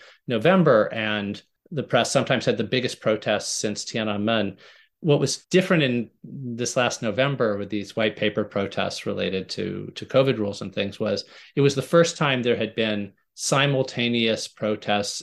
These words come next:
in multiple cities at the same time, uh, since Tiananmen.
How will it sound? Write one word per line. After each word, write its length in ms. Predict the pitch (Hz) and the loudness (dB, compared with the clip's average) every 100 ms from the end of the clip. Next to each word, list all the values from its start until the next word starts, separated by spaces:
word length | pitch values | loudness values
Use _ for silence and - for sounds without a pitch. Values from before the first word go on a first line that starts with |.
| - | -6
in 260 | 104 98 | -4 -2
multiple 440 | 98 123 - - 107 | 2 2 0 -6 -6
cities 500 | - 117 104 95 92 | 0 0 2 0 -4
at 140 | 98 | -6
the 60 | 90 | -6
same 280 | - 98 | -6 -6
time, 400 | 95 113 107 90 - _ _ _ _ | -4 -2 -2 -4 -10 _ _ _ _
uh, 160 | - 113 | -4 -2
since 320 | - 120 - | 0 0 0
Tiananmen. 380 | 107 107 110 | -4 -4 -6